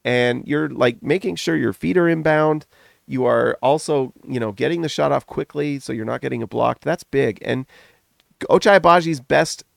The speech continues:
offensive asset has been that corner three, but it's been a catch and shoot three. For him to just kind of readjust and take that shot was big to me. And the Jazz don't win this game without his shooting and defense. He was a plus five in this game, which was a close one. So,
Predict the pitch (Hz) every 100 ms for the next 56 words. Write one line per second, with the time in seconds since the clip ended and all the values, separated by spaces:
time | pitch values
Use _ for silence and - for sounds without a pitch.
0 | - 123 156 160 151 135 120 123 - 123
1 | 120 107 95 131 139 104 - 107 101 98
2 | 107 104 107 - 127 127 - 110 107 104
3 | - _ _ - 139 135 - 117 - 127
4 | - 117 117 92 - 117 139 151 139 123
5 | - - 123 101 - 127 110 110 110 -
6 | 104 - - 113 - 120 113 - 107 -
7 | - 113 113 98 - 95 85 - _ _
8 | _ _ - 131 139 151 160 190 190 185
9 | 147 226 208 - 107 104 113 - 139 143
10 | - 160 165 160 151 117 113 120 165 160
11 | 160 - 143 107 - - 160 - 139 143
12 | 143 127 117 - 117 135 143 - 107 -
13 | 123 - - 151 170 156 127 113